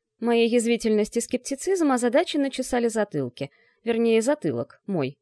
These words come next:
изнутри свербели гады. Придраться им, видите ли, было не к чему. Вот и хорошо.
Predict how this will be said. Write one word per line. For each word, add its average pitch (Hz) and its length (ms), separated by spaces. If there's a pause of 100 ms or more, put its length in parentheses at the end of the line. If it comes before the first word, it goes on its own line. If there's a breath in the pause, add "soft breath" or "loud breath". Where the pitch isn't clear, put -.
изнутри 208 420
свербели 151 480
гады. 139 400 (380)
Придраться 330 480
им, 294 120
видите 269 300
ли, 233 80
было 214 200
не 175 220
к - 80
чему. 131 300 (160 soft breath)
Вот 339 160
и - 20
хорошо. 330 580